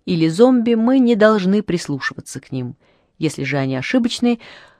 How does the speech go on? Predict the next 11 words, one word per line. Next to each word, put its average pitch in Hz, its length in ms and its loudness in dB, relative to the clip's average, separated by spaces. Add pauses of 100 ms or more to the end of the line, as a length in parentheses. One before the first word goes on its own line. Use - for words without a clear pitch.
(180)
то 269 80 0
представляют 277 560 4
собой 262 540 6
неоправданную 208 920 4
атаку 170 680 -2 (420)
на 190 160 2
все 233 300 -2
источники 185 600 -2
надежды, 175 540 2
проявление 190 520 0
величайшей 202 720 -2